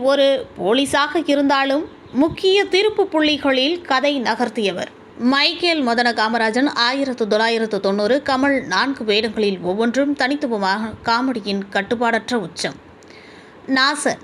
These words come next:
தந்திர வில்லனாக நகைச்சுவையை மிக அழகாக காட்டினார். ஹேராம். இரண்டாயிரம் ஆண்டு கமலின் தனிப்பட்ட தயாரிப்பிலும் இயக்கத்திலும் வெளியான மிகவும் தீவிரமான அரசியல் படம். நாசர் காந்தியின் சீர்திருத்தங்களில் நம்பிக்கை உடைய மனிதராக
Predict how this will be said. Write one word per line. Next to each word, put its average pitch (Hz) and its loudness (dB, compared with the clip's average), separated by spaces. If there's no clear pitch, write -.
தந்திர 285 0
வில்லனாக 240 2
நகைச்சுவையை 233 0
மிக 185 -2
அழகாக 240 -2
காட்டினார். 170 -4
ஹேராம். 254 2
இரண்டாயிரம் 226 0
ஆண்டு 233 -4
கமலின் 262 0
தனிப்பட்ட 285 0
தயாரிப்பிலும் 233 0
இயக்கத்திலும் 254 -2
வெளியான 233 2
மிகவும் 262 -2
தீவிரமான 277 0
அரசியல் 226 -4
படம். 143 -8
நாசர் 269 2
காந்தியின் 320 2
சீர்திருத்தங்களில் 277 2
நம்பிக்கை 302 0
உடைய 254 2
மனிதராக 240 0